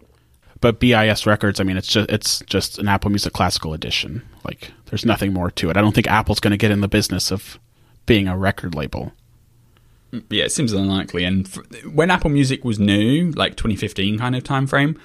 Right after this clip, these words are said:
Speaker 2: there was a, um, trend for Apple Music and Spotify to invest in more, like, exclusives. So they have, like, exclusive
Speaker 1: Mm-hmm.
Speaker 2: albums, or, like, they get an album for, like, a, you know,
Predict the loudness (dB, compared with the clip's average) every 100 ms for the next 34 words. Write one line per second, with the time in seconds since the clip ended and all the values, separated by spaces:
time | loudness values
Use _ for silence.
0 | -20 _ -2 2 6 6 6 4 4 4
1 | 2 2 0 0 -4 -8 _ _ -10 0
2 | 2 4 4 0 -8 _ -10 -2 0 0
3 | -2 -2 -2 0 -2 0 0 2 0 0
4 | -6 -10 -20 -8 0 2 2 0 0 2
5 | 2 -2 -4 -8 -6 -6 2 2 2 0
6 | 0 0 -2 -4 -6 -4 -2 0 2 2
7 | 4 4 4 2 0 -2 -4 -6 -18 -2
8 | 0 2 0 0 0 0 -2 -2 -2 -2
9 | -4 -6 -14 -20 _ _ _ _ -2 0